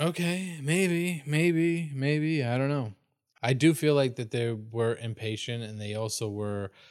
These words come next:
like, why kill yourself until it's the last moment? You know what I mean? Wait, because the thing is, what you just mentioned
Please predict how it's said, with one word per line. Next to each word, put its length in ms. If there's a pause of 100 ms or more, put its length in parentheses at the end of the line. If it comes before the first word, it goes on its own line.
(200)
like, 360 (640)
why 280
kill 260
yourself 460
until 300
it's 140
the 80
last 380
moment? 380 (280)
You 140
know 120
what 100
I 80
mean? 260
Wait, 220 (220)
because 360 (220)
the 80
thing 240
is, 280
what 240
you 60
just 240
mentioned 500